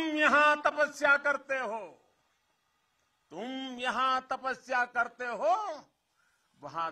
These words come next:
देश धन्य हो जाता है, वहां देश धन्य हो जाता है। भारत के गौरव की शान,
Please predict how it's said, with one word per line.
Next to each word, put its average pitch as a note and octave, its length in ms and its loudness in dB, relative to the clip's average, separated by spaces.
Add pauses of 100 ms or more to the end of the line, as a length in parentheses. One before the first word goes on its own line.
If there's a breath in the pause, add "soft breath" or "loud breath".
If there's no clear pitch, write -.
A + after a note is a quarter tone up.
देश G#3 520 -4
धन्य F3+ 440 -10
हो D#3+ 300 -10
जाता B2+ 360 -14
है, - 460 -20 (760)
वहां A#2+ 240 -18 (140)
देश F3 440 -10 (200)
धन्य G3 320 -16
हो C#3 240 -18
जाता A2+ 340 -20
है। - 160 -20 (1300)
भारत D#3+ 600 -6
के C#3 200 -16
गौरव A#2+ 380 -18
की C3+ 200 -20
शान, - 400 -20